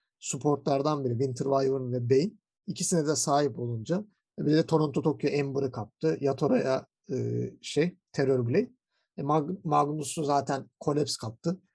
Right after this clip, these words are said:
En iyi hero'su ve Team Spirit bir anda şampiyon oldu yani. İlk defa herhalde bir, e, <laughs> tier iki takımı,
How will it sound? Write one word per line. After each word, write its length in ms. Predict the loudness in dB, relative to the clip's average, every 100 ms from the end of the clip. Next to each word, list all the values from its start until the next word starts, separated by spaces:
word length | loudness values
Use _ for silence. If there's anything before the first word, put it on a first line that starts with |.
| _ _ -2
En 180 | 2 4
iyi 220 | 4 4
hero'su 380 | 2 0 -2 2
ve 260 | 2 2 -4 _ _ _ _ -4
Team 140 | 0
Spirit 440 | 0 2 2 2 4
bir 180 | 4
anda 380 | 4 2 0 -2 _ _
şampiyon 480 | -2 0 2 0 0
oldu 240 | -2 -2
yani. 220 | -4 -4 -6
İlk 200 | -4 -2
defa 300 | 0 2 4
herhalde 520 | 4 2 2 2 2 0
bir, 260 | 0 0 -6 _ _ _ _ -2
e, 260 | 0 2 4 2 2
<laughs> 80 | _
tier 260 | -2 2 2
iki 240 | 2 0
takımı, 520 | 0 -2 -2 -4 -6